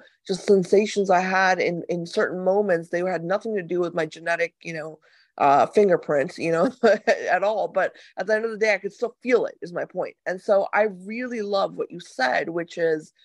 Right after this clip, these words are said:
you know, and no hate to any big cities, but you really have to think about what are the people in the smaller states and the more agricultural based states, like, you know, what are they feeling and,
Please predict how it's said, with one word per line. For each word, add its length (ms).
you 120
know, 380
and 240
no 400
hate 340
to 140
any 160
big 240
cities, 400
but 260
you 360
really 320
have 260
to 180
think 220
about 400
what 360
are 240
the 140
people 500
in 140
the 60
smaller 400
states 440
and 160
the 60
more 260
agricultural 720
based 300
states, 400
like, 160
you 100
know, 100
what 220
are 180
they 280
feeling 500
and, 200